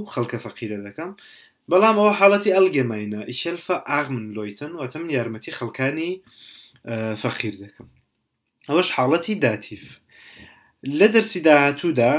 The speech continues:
کە من دێنم باسی ئەدیەکتیڤ دیکلیناسیۆن لە گێنێتیڤ دەکەم، ئە، بە داواکاری یەکێ لە هاوڕێکان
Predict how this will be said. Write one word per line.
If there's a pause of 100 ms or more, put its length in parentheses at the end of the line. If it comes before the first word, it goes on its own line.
(120)
کە
من
دێنم (680)
باسی
ئەدیەکتیڤ
دیکلیناسیۆن
لە
گێنێتیڤ
دەکەم، (720)
ئە، (160)
بە
داواکاری
یەکێ
لە
هاوڕێکان